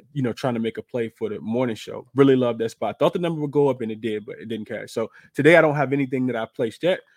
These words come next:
but I do wanna talk about a couple of these spots that I'm looking at for today.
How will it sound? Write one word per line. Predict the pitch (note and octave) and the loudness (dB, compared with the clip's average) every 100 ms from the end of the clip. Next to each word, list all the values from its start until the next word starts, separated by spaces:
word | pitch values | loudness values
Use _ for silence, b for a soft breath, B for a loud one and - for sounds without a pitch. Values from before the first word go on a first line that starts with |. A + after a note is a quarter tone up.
| b | b
but | A#2 C#3 | 0 2
I | C3+ | 2
do | A#2 C3 | 0 -2
wanna | C3 B2 A2+ | -2 -4 -8
talk | - B2+ | -8 -10
about | A#2 A2+ A2 - | -8 -10 -10 -10
a | |
couple | - B2 B2 | -10 -8 -8
of | A2+ | -8
these | A2 | -10
spots | - A2+ G#2 G#2+ | -12 -10 -10 -10
that | G#2+ | -12
I'm | G#2 | -10
looking | A2 A2+ G#2 | -10 -10 -12
at | G#2 | -12
for | A2 | -10
today. | G#2 - G#2 | -12 -10 -10